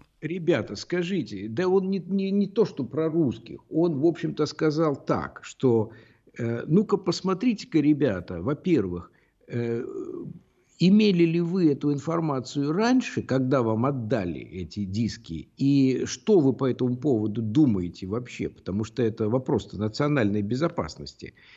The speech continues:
А вы ничего нам не говорите. То есть, либо это фейк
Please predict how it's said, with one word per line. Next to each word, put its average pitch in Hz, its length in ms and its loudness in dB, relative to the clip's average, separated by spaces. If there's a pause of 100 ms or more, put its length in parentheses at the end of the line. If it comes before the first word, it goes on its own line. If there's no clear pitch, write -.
(160)
А - 160 -4
вы 208 220 2
ничего 139 500 2
нам 156 240 0
не 160 80 0
говорите. 147 640 0
То - 140 -2
есть, 113 280 -4
либо 139 720 2 (380)
это 131 260 -2
фейк - 640 -2